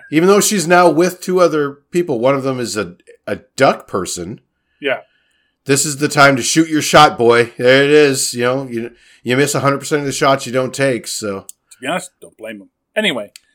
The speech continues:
Speaker 1: Nope.
Speaker 2: Um. So.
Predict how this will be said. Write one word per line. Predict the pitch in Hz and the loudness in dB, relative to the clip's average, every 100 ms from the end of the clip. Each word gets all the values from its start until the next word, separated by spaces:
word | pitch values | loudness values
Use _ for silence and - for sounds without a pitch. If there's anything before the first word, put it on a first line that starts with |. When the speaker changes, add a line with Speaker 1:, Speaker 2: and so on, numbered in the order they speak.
| _ | _
Speaker 1:
Nope. | 123 185 131 | 2 2 2
Speaker 2:
Um. | 131 135 135 135 131 131 _ _ _ _ _ _ _ _ _ _ _ - _ _ _ _ _ _ _ | 0 0 -4 -8 -14 -20 _ _ _ _ _ _ _ _ _ _ _ -18 _ _ _ _ _ _ _
So. | - - 226 185 - | -18 -10 -4 -4 -6